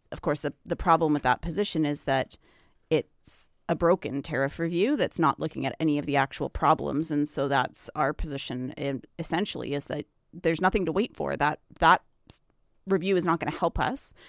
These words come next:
Um, it's not gonna tell us anything because we're not actually looking at what the fundamental problems are. Um, Legal Aid Alberta's position was a bit unclear at first, but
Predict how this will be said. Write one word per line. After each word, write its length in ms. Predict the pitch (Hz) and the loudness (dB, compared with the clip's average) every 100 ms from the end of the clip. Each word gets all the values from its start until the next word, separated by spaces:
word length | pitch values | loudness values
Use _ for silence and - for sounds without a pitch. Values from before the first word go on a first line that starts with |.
| - - - | -20 -20 -2
Um, 240 | 165 156 | 0 2
it's 160 | 147 151 | 0 0
not 160 | 160 147 | 0 0
gonna 160 | 165 | -2
tell 220 | 160 165 | 0 0
us 160 | 156 160 | 0 0
anything 440 | 160 175 - 165 | 0 -2 -2 -2
because 260 | 170 156 165 | -2 -2 -4
we're 80 | 156 | 0
not 200 | 151 143 | 0 0
actually 360 | 147 143 - 151 | -2 -4 -2 -4
looking 280 | 151 151 147 | -2 -2 -4
at 80 | |
what 220 | - 139 - | -4 -8 -4
the 240 | 147 139 - | -4 -4 -6
fundamental 420 | - 151 151 151 | 0 2 2 -2
problems 540 | - 151 139 160 156 147 | -4 -2 0 2 2 0
are. 220 | - - - - - - | -6 -8 -14 -20 -16 0
Um, 460 | 175 180 170 175 | 4 4 2 -2
Legal 260 | 196 233 247 | -2 2 4
Aid 120 | 214 | 6
Alberta's 580 | 220 185 165 175 175 - | 4 4 4 2 0 -4
position 360 | - 165 165 170 | -6 -4 -2 0
was 120 | 170 | 0
a 40 | |
bit 120 | 175 | 2
unclear 340 | 202 185 185 165 | 0 0 -2 -2
at 140 | - | -2
first, 380 | - 156 330 - | -2 0 -2 -2
but 160 | - | -2